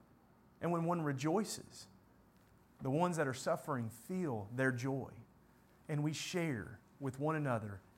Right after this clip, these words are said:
in that accord. But that's not the only sense in that we're not alone. Matthew chapter twenty-eight, in Jesus' great commission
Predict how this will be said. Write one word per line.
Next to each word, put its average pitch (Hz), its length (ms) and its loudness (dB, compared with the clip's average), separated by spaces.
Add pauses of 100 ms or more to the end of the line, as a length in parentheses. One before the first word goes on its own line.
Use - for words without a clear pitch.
in 131 160 0
that 127 140 4
accord. 127 440 -4 (1000)
But 143 80 -4
that's 185 180 0
not 196 160 2
the 160 120 0
only 165 220 2
sense 120 360 -4
in 131 80 -4
that 127 140 0
we're 127 100 0
not 120 180 0
alone. 127 320 -2 (960)
Matthew 175 300 6
chapter 160 300 4
twenty-eight, 151 720 2
in 127 140 0
Jesus' 156 540 0
great 147 420 4 (460)
commission 160 760 4